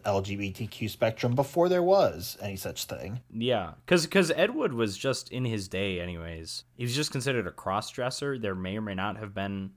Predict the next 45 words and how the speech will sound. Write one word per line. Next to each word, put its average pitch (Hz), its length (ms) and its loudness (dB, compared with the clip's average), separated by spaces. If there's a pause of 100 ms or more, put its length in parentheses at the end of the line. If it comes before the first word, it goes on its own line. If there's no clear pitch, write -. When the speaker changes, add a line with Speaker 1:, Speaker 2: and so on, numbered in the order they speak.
(300)
Speaker 2:
he 101 120 -10
may 95 160 0
or 104 60 -2
may 104 100 -2
not 98 180 0
have 90 100 -2
been 92 220 -4
trans. 101 480 -8
Like, 92 200 -4
I 95 160 -4
don't, 113 220 -2
I've, 98 220 -4 (140)
I've 95 180 -4
never 98 260 -2
really 95 500 -2
looked 98 260 -4
into 104 200 0
anything 127 460 -4
about 107 280 -4
his 104 320 -4
personal 107 420 -4
life 113 180 -6
in 110 100 -4
that 104 200 -6
sense, 110 260 -6
but 107 160 -2
Speaker 1:
Mm-hmm. 117 160 -2 (260)
Speaker 2:
I 113 60 -6
know 123 120 2
he 110 100 2
was 98 120 -4
just 95 160 -8
kinda 95 200 -2
written 87 180 -2
off 87 220 -4
as, 82 120 -6
like, 85 180 -4
oh, 95 120 2
he 82 100 -4
dresses 80 560 -8
like 80 180 -10
a 80 40 -10
woman. 80 380 -10
He 85 140 -10
wore 82 480 -6